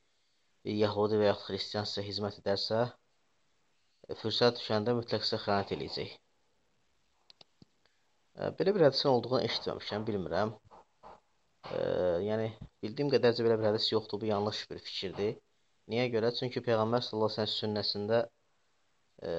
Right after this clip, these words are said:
səhih hədisdə bunun əksini, e,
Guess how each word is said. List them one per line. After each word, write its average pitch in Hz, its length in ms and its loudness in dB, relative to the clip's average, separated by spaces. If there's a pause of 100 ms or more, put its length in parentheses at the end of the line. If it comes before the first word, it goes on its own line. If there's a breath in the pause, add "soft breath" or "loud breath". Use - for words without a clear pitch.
(720)
səhih 107 220 -2
hədisdə 113 380 2 (1160)
bunun 131 280 2
əksini, 131 460 2
e, - 1200 -12